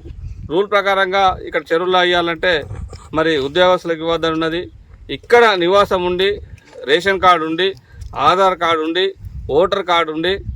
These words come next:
ఓటర్ అయి ఉండి ఉన్న వాళ్ళకే మరి చెరువులో సభ్యత్వం ఇవ్వాలని చెప్పేసి అని రూల్స్ ఉన్నాయి, ప్రభుత్వం నుంచి నిబంధనలు ఉన్నాయి. అవన్నీ నిబంధనల రూల్స్ని తుంగలో దొక్కుంటూ వాళ్ళు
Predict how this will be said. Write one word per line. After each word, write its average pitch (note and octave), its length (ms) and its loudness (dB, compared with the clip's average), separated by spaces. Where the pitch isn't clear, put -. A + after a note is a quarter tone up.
ఓటర్ F#3+ 340 4
అయి E3+ 140 4
ఉండి F3+ 180 0
ఉన్న D#3+ 180 -2
వాళ్ళకే E3+ 360 0
మరి D3 180 -2
చెరువులో D#3+ 280 -2
సభ్యత్వం D3+ 400 -4
ఇవ్వాలని D3 320 -2
చెప్పేసి C#3+ 300 -6
అని C#3 120 -4
రూల్స్ F3 260 0
ఉన్నాయి, F3+ 300 2
ప్రభుత్వం E3 320 -2
నుంచి E3 200 -4
నిబంధనలు D3+ 340 2
ఉన్నాయి. A2+ 160 -6
అవన్నీ F3+ 240 2
నిబంధనల F#3+ 520 2
రూల్స్ని F3+ 400 -2
తుంగలో F3 340 2
దొక్కుంటూ F3+ 400 -2
వాళ్ళు E3 160 2